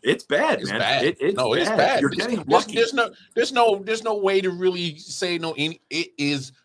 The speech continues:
Speaker 2: bad. Patrick Mahomes, it,
Speaker 1: It's
Speaker 2: he's
Speaker 1: bad.
Speaker 2: taken a, a huge regression this year, and it's not one game, it's not two games. It's been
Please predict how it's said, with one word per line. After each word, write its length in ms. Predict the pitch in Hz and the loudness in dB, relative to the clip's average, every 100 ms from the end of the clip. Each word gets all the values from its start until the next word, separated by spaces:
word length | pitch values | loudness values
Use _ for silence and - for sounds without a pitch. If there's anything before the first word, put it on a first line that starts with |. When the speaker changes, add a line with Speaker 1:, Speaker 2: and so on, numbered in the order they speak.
| - - _ _ | -20 -20 _ _
Speaker 2:
bad. 480 | 131 135 107 76 - _ _ _ _ _ _ _ | 2 4 2 -2 -12 _ _ _ _ _ _ _
Patrick 400 | - 170 - 175 | -2 0 -2 -4
Mahomes, 600 | 156 143 147 139 135 131 - _ _ _ _ _ | -2 2 2 2 -2 -10 -18 _ _ _ _ _
it, 220 | 147 147 - _ - | -10 -10 -14 _ -4
Speaker 1:
It's 160 | 131 131 | 0 0
Speaker 2:
he's 120 | - | 2
Speaker 1:
bad. 240 | 131 - | 2 4
Speaker 2:
taken 240 | 247 139 - | 0 -4 -8
a, 160 | 104 101 - | -10 -10 -12
a 60 | |
huge 400 | 98 - 160 147 | -12 -8 -6 -6
regression 540 | 139 123 131 131 131 107 | -6 -2 -2 -2 -6 -8
this 200 | 101 - | -10 -10
year, 340 | 98 95 92 - | -8 -6 -8 -10
and 380 | 95 95 90 85 _ _ _ _ _ - | -10 -10 -12 -20 _ _ _ _ _ -14
it's 140 | 110 | -6
not 200 | 120 165 | -4 -4
one 260 | 110 127 113 | -2 -2 -2
game, 400 | 95 85 90 104 - | -6 -6 -10 -14 -14
it's 200 | 98 123 | -8 -6
not 260 | 131 - | -6 -8
two 180 | - 120 | -10 -8
games. 340 | 98 87 95 - | -8 -10 -10 -12
It's 140 | 98 | -10
been 300 | 135 139 | -6 -6